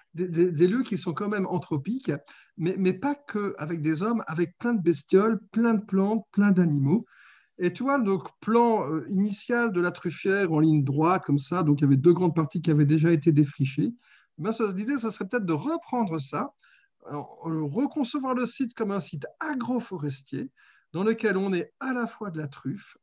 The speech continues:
à la fois de la vigne, à la fois des cultures, et de réfléchir à un écosystème, pas truffier, pas un écosystème truffier, un écosystème humain qui fonctionne avec toute la nature.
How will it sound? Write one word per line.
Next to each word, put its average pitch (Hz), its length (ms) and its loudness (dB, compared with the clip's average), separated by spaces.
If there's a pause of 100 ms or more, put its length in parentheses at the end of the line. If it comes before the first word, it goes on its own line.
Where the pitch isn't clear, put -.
(120)
à 262 140 -4
la 240 140 -4
fois 190 220 -12
de 151 80 -10
la 147 80 -8
vigne, 147 480 -12 (180)
à 269 120 -6
la 226 140 -6
fois 202 220 -12
des 160 140 -12
cultures, 160 560 -10 (560)
et 170 80 -2
de 180 100 0
réfléchir 262 800 -2
à 175 220 -4
un 180 160 -2
écosystème, 226 960 2 (280)
pas 349 140 -8
truffier, 254 600 -6 (760)
pas 285 200 -2
un 240 60 0
écosystème 190 920 -4
truffier, - 560 -10 (480)
un 233 240 -2
écosystème 151 840 -6 (220)
humain 254 500 4 (580)
qui 208 180 0
fonctionne 151 760 -6 (120)
avec 135 360 -12
toute 139 220 -14
la 147 80 -18
nature. - 460 -20